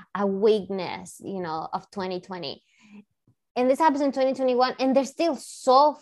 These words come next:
freaking comfortable at having a conversation this way. You know, it's like, it doesn't even, it, it, it, if I had heard that conversation up and it was, like, ten, twenty years ago, maybe I would've,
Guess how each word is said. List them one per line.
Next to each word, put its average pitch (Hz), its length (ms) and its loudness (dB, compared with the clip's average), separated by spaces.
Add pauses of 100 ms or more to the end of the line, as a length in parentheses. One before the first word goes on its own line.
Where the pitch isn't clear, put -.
(120)
freaking 240 340 -4
comfortable 196 840 -2
at 214 100 -4
having 254 280 2
a 262 60 0
conversation 233 560 -2
this 220 220 0
way. 202 400 0
You 208 140 -2
know, 247 160 0
it's 294 160 -4
like, 311 180 0 (360)
it 254 100 0
doesn't 302 300 0
even, 285 360 -4 (480)
it, - 200 -10
it, 247 280 4 (540)
it, 226 180 -2 (1040)
if 254 200 -2
I 302 100 0
had 302 240 -2
heard 240 320 -2
that 220 160 -2
conversation 190 560 -8
up 185 140 -10 (100)
and 180 220 -10
it 190 140 -6
was, 190 200 -8
like, 196 240 -10
ten, 190 280 -10
twenty 190 280 -8
years 190 200 -10
ago, 208 340 -6 (580)
maybe 220 280 0
I 226 40 -2
would've, 208 400 -2